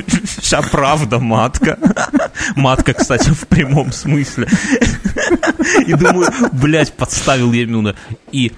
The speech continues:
тишина. Знаете, Мюн ничего не отвечает. Думаю, его, наверное, пиздят. Прошёл час, «Ничего нет. И думаю, наверное, дрочит. <laughs> Проходит ещё час.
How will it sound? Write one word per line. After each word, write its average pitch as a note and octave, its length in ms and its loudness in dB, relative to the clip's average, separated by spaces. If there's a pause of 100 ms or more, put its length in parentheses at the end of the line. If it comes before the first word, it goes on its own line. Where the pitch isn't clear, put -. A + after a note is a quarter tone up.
(320)
тишина. F#2+ 600 -4 (160)
Знаете, A2+ 280 -6
Мюн A2 200 2
ничего G2+ 300 -2
не F#2+ 80 -2
отвечает. F#2+ 500 -6
Думаю, G2+ 300 0
его, G2 200 -2
наверное, G2+ 340 -2
пиздят. F2+ 600 -6 (240)
Прошёл A2+ 320 -2
час, - 380 -2 (600)
«Ничего F#2 380 -4
нет. E2+ 240 -8
И F#2 60 -6
думаю, F#2 280 -6
наверное, A2+ 280 0
дрочит. G2 600 -2 (200)
<laughs> A2 120 -8 (680)
Проходит B2+ 520 0
ещё A#2 220 2
час. - 320 -6